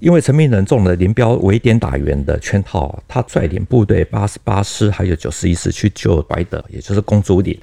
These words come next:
被林彪的二纵还有一纵穿插分割。陈明仁在短短两天损失了一万两千人啊！他带去的直属榴弹营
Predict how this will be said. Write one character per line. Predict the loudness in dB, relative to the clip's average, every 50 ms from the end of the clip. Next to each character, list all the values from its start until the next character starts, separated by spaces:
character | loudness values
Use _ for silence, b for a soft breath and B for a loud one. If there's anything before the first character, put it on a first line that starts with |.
| -4
被 | -2 0 0
林 | 2 2 0 0
彪 | 0 0 0 0
的 | 0 -2 -2 -4 -2
二 | 0 0 0 0
纵 | 0 0 -2 -2 -2
还 | -2 -4
有 | -2 -2 -2
一 | -4 -6 -8 -6
纵 | -4 -4 -4 -4 -4 -10 -16 -20 _ _
穿 | -4 -2 0 0 0 0
插 | -2 -2 -2 -2
分 | 0 0 0 0 0
割。 | 0 0 0 0 -2 -6 -14 -6
陈 | -2 0 2
明 | 2 2 2 2
仁 | 0 0 0
在 | 0 0 0 0
短 | 0 0 0 2
短 | 2 2 2
两 | 0 -2 -2 0
天 | 0 0 0
损 | 0 0 -4 -4
失 | -2 0 0 2 2
了 | 2
一 | 0 0 0
万 | 0 0 0 -2
两 | -4 -8 -8
千 | -6 -4 0 0 0
人 | 0 -2
啊！ | -6 -10 -14 -20 -20 -12
他 | -10 -10 -8
带 | -4 -4 -2 -2
去 | -4 -4 -4 -2 -4 -2 -2
的 | -2 -2 -2 -4
直 | -4 -4 -2 -2 -2
属 | -2 -2 -4 -4 -4 -4 -6 -6
榴 | -4 -4 -4 -4
弹 | -2 -2 -2 0 -2 -2
营 | -4 -8 -10 -12